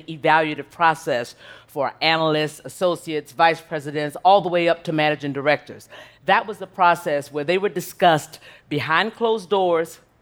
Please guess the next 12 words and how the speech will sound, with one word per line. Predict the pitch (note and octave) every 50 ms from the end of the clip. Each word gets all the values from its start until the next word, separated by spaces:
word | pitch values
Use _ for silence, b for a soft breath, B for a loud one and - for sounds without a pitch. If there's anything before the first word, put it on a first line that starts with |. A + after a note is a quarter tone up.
| b b b b b _
around | D3+ D#3+ D#3 E3 F3 F#3 G3 G3 G#3
a |
table, | G#3 - G#3 G3+ F3 E3 D3 D3 D3+ D3+ -
i | D#3+ D#3 D#3
e | E3 E3+ D3+ D3+ C#3 B2 _ _ _ _
the | C3+ C3+
round | C3 D3 D#3 D#3 D#3 D3+ D3 -
table, | C#3+ C3+ A#2+ A#2+ G#2 A#2+ A#2+ C#3+ D#3 _ B B B B B B B
and | - D#3+ E3+ E3+ -
everyone | G#3 G#3+ G3+ B3+ B3 G3 G3 G#3+ G3 F#3+ F#3+ F#3+ -
was | D3 E3+ D#3+ -
put | - - - A3 A3